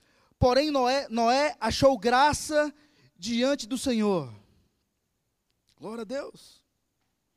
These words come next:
Graça significa demonstração de favor, especialmente quando esse favor não é merecido. Graça transmite a ideia de alguém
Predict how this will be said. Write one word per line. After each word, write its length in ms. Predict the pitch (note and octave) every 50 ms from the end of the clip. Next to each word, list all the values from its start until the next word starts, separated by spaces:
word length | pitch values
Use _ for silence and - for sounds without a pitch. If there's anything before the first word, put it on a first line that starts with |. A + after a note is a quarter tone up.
| _ _ _ _ _ _ _ _ _ _ C#3+
Graça 520 | C#3 A#3 C4 D4+ E4 E4+ E4 - - C#4+
significa 720 | A3+ - C4+ C4+ C4 C#4 A3 - - D4 D#4+ - - C4 G3
demonstração 680 | C#4+ D4+ D#4 D#4+ D#4+ C#4+ - D#4 C4+ B3 - D4+ D#4+
de 120 | D4+ D4 F#3
favor, 580 | - C4+ A#3+ F#3+ A#3+ C#4 C#4+ B3+ G3+ D#3 C3 _ _ _ _ _ _ _ _ _ _ _ _ -
especialmente 1040 | C4 D#4 D#4+ - - - D4+ D4 - - D4+ C#4 C4+ A#3 A#3 C4+ D4 D4+ D4 - -
quando 300 | - - B3+ C4+ A3+ C4
esse 180 | C#4 C4+ - -
favor 480 | - C4 A#3 G#3 F3 B3 C4+ C4 A#3
não 240 | G#3+ G#3+ B3 B3 B3+
é 60 | C4
merecido. 680 | B3 B3+ B3 B3 G3+ - - A3 B3 B3 E3+ C#3+ G#2+ - _ _ _ _ _ _ _ _ _ _ _ _ _ _ _ _ _ _ _ _ _ _ _ _ _ _ _ _ _ _ _ _ _ _ _ _ _ _ _ _ _ _ _ _
Graça 680 | C3+ D3+ A3+ B3 C#4+ E4 E4+ D#4 - - - C#4 A#3+
transmite 580 | - D4+ D4 C#4 A3 A3+ B3 D4+ D4+ - D#4
a 60 | C#4+ C4+
ideia 480 | C4 F3+ A#3+ C4 C#4+ D4+ C#4+ B3+ A#3
de 120 | F#3 B3 C#4
alguém 640 | C4 B3 A3 F#3 C4+ D4+ D#4+ E4+ F4 F4+ F4+